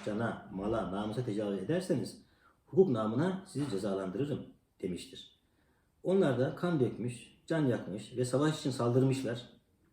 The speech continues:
Hazreti Ali radıyallahu anh da toplumun asayişi ve hukukun korunması için onlarla savaşmıştır.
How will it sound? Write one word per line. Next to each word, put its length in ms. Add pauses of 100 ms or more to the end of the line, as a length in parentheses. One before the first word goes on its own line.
(420)
Hazreti 280
Ali 100
radıyallahu 520
anh 140
da 340 (160)
toplumun 440
asayişi 960
ve 40
hukukun 460
korunması 500
için 380 (760)
onlarla 420
savaşmıştır. 800